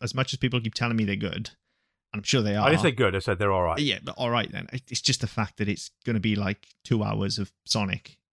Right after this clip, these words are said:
Speaker 1: and I fucking hate <laughs> Sonic. So
Speaker 2: It's,
Speaker 1: I'm
Speaker 2: it's two hours of Sonic and Jim Carrey mugging.
Speaker 1: Yeah, no, thanks. <laughs> Can't think of anything fucking worse. Uh, yeah.
Speaker 2: Well, an actual mugging, probably.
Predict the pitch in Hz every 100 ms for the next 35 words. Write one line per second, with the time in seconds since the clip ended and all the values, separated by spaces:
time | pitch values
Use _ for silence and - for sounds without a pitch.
0 | - 139 101 _ _ 104 - 113 101 110
1 | 101 - - - - 120 - - - -
2 | - - - - 107 104 104 123 - -
3 | 139 - - 151 135 127 139 - 131 113
4 | 110 - 110 101 110 101 107 98 95 92
5 | 90 87 80 _ _ _ _ _ 110 95
6 | 87 _ _ - 104 101 101 - - 101
7 | 107 - - _ _ _ - 107 95 104
8 | 123 127 117 - - - 175 - 180 -
9 | 190 - 160 135 123 120 123 120 117 -
10 | 123 - 117 123 117 98 - - - -
11 | _ _ 107 110 110 - _ - 87 117
12 | 101 - 107 123 113 117 117 - 110 87
13 | 87 82 80 85 85 80 82 82